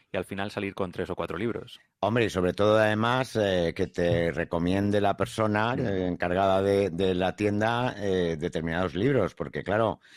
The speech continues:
Speaker 2: al final tú, cuando los compras por internet, tienes ahí un mare magnum de títulos que dices, "Bueno, este me gustará, este no me gustará", en fin, estas cosas, ¿no? Pero, pero bueno, pues yo creo que hacen un, un buen trabajo. Hablábamos, eh,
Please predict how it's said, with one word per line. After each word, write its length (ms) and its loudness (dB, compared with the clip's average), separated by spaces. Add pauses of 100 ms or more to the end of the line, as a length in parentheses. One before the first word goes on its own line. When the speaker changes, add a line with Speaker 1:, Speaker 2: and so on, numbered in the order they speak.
(240)
Speaker 2:
al 140 0
final 360 -2
tú, 240 4
cuando 240 0
los 140 2
compras 340 0
por 160 -2
internet, 480 -4
tienes 280 -4
ahí 120 0
un 120 -2
mare 200 -2
magnum 540 -4
de 240 0
títulos 600 -2
que 80 -4
dices, 260 -4
"Bueno, 220 -2
este 160 -8
me 80 0
gustará, 420 -2
este 220 -4
no 80 0
me 100 -2
gustará", 400 -2
en 80 -8
fin, 260 -4 (380)
estas 300 -6
cosas, 420 -4
¿no? 220 -8
Pero, 500 -4 (440)
pero 360 0
bueno, 400 -2
pues 180 -2
yo 140 -2
creo 240 0
que 560 -2
hacen 320 -2
un, 380 -2
un 180 -4
buen 160 0
trabajo. 480 0
Hablábamos, 580 2 (360)
eh, 360 0